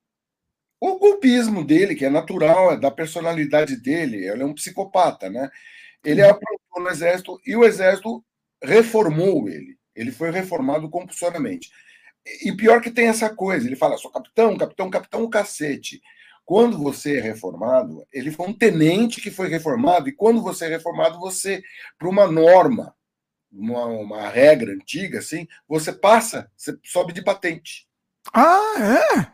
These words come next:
Speaker 2: é?
Speaker 1: É,
Speaker 2: Olha
Speaker 1: sim.
Speaker 2: aí.
Speaker 1: Você, é, pô, eu já tive <laughs> uma discussão com, com um cara que era capitão, entendeu?
Speaker 2: Ah.
Speaker 1: Que ele era, é uma, uma história longa, não, não vale a pena entrar em detalhe, mas o fato que eu falei pra ele, "Não, mas, mas você é um medíocre, porque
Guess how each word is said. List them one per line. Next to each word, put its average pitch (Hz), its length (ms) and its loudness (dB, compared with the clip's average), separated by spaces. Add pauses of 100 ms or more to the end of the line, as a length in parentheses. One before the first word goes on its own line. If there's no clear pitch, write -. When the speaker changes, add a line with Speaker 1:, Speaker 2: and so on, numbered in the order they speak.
(320)
Speaker 2:
é? 226 140 6
Speaker 1:
É, - 40 2
Speaker 2:
Olha 240 80 2
Speaker 1:
sim. 233 160 2
Speaker 2:
aí. 494 320 -2 (420)
Speaker 1:
Você, 160 720 0 (240)
é, 113 160 -8 (100)
pô, 156 120 -4
eu 107 100 -6
já 160 160 2
tive 196 200 4
<laughs> 190 340 -2
uma 208 160 6
discussão - 680 -6
com, 123 300 -6 (340)
com 147 140 -4
um 151 160 2
cara 143 300 8
que 143 80 -2
era 135 120 0
capitão, 190 600 0
entendeu? 123 640 -6
Speaker 2:
Ah. 170 60 -4
Speaker 1:
Que 185 100 -4
ele 208 140 -4 (1120)
era, - 0 -
é 233 240 4
uma, 415 220 -2
uma 269 120 -2
história 190 380 2
longa, 139 340 0
não, 139 200 -8
não 139 180 -6
vale 147 160 2
a - 60 -4
pena 120 240 -8
entrar 117 240 -8
em 113 80 -10
detalhe, 143 340 -2
mas 147 180 -4
o 170 80 -10
fato 180 380 -2
que 208 120 -12
eu 196 180 -4
falei 185 240 2
pra 190 180 -4
ele, 175 160 -6
"Não, 226 220 -2
mas, 330 180 -8
mas 320 220 -12
você - 180 -14
é 381 40 -8
um 370 40 -8
medíocre, 254 480 -6
porque 151 320 -8